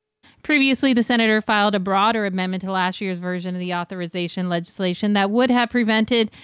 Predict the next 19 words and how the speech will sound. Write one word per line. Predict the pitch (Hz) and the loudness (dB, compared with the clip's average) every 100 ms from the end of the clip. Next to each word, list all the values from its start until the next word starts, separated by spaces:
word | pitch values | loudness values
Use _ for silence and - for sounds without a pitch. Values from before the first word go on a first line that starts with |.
| - _ | -20 _
employment | 226 - 330 339 330 | -4 0 2 2 2
discrimination | 294 262 - 247 240 247 - 185 | 0 -2 0 2 2 2 0 -2
based | 202 220 226 214 | -2 -2 -4 -4
on | 202 | -4
prior | 196 - 240 240 | -4 -2 0 0
or | 226 226 | 0 -2
present | 220 269 285 233 196 | 0 -2 0 -2 -2
cannabis | 196 180 170 - | -4 -4 -6 -6
use | 190 170 - - _ _ - | -6 -8 -10 -20 _ _ -4
at | 220 | 0
any | 214 202 | 0 -2
federal | 190 190 170 | -2 -2 -2
department, | 165 170 185 170 214 254 - _ _ | -4 -6 -6 -4 -6 -8 -12 _ _
not | 247 269 | -2 0
just | 254 233 220 | 0 -4 -2
those | 202 | -4
dealing | 185 202 190 190 | -2 -2 -2 0
with | 180 175 | -2 -2
intelligence. | 208 226 254 202 143 | -4 -2 -2 -4 -8